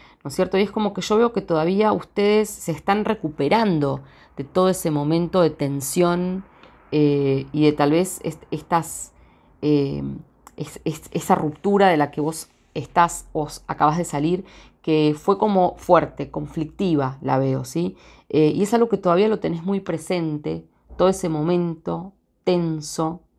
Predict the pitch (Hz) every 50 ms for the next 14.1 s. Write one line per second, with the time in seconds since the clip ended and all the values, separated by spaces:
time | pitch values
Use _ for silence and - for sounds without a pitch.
0 | _ _ _ _ _ _ _ _ _ _ - 151 151 147 143 143 139 135 139 143
1 | - - _ _ - 151 143 143 143 151 175 180 147 - - - _ - 135 127
2 | 131 127 - - 180 190 196 - - - - 135 - - _ _ _ _ - -
3 | - - - - - - - - - 160 160 156 156 151 147 147 151 151 147 -
4 | - - _ - - - _ - 185 214 233 233 233 - 175 165 160 156 156 170
5 | 156 - - 202 208 220 233 240 - - - 175 165 156 156 180 196 214 - -
6 | 208 196 - 226 226 220 - - - _ - 165 175 175 180 202 202 202 220 208
7 | 196 185 - - 151 - - 165 160 170 180 202 214 233 254 - _ _ _ _
8 | _ _ _ - - - _ _ _ _ 156 151 156 165 156 151 151 151 151 151
9 | 147 151 143 143 147 147 151 - - _ _ _ _ _ _ _ _ - _ _
10 | _ _ _ - 165 - 165 165 165 156 - 208 214 220 - 233 - - 170 156
11 | 156 156 151 151 151 143 - - _ - 226 226 220 214 202 196 190 190 185 185
12 | - _ _ _ - - 147 151 151 - 185 185 185 - 202 - - 151 147 147
13 | 147 - 156 151 147 151 - 190 190 196 185 - - - _ - 156 147 143 139
14 | 135